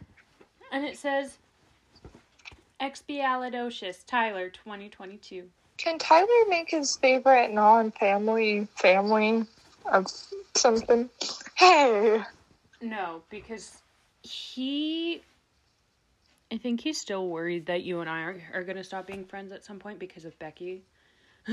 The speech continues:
Speaker 2: Aw.
Speaker 1: I am too, to be honest, because, like, Becky kinda ruined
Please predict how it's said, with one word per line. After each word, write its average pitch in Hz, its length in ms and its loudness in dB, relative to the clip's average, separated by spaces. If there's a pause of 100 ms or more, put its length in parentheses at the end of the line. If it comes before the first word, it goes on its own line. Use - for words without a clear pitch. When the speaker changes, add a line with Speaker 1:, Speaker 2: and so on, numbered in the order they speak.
(340)
Speaker 2:
Aw. 269 600 0
Speaker 1:
I 285 180 6
am 311 280 4
too, 240 240 -4
to 196 60 -6
be 180 180 -4
honest, 165 380 -6
because, 185 260 -12
like, 185 240 -6
Becky 240 320 -4
kinda 226 320 -6
ruined 175 640 -8